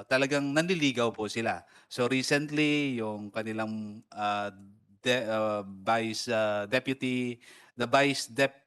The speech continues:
ah, prime minister nila, nagpunta po doon. Talagang j-,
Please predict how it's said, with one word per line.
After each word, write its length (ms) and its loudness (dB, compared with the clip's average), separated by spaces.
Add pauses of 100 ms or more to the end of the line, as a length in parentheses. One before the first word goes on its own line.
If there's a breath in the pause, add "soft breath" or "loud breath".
ah, 160 4
prime 280 4
minister 440 2
nila, 320 0 (320 loud breath)
nagpunta 400 0
po 160 0
doon. 240 4
Talagang 640 0
j-, 160 -12